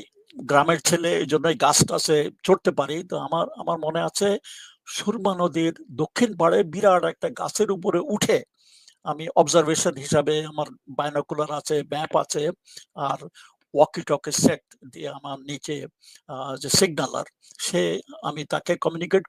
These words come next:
করি, সে তার ওয়্যারলেস দিয়ে গান পজিশনে, আহ,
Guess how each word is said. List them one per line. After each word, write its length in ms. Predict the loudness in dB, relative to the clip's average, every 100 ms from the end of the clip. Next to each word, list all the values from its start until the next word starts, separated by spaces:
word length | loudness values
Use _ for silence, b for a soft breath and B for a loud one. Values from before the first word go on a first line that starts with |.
| 4
করি, 160 | 4 2 -4
সে 480 | -2 2 4 2 -2
তার 140 | -2 0
ওয়্যারলেস 360 | 0 0 0 -4
দিয়ে 200 | -4 -2 -2 -2 B _ 2
গান 140 | 2 2 -4
পজিশনে, 500 | -6 -6 -6 -6 -8 -16 B B B
আহ, 260 | -6 -4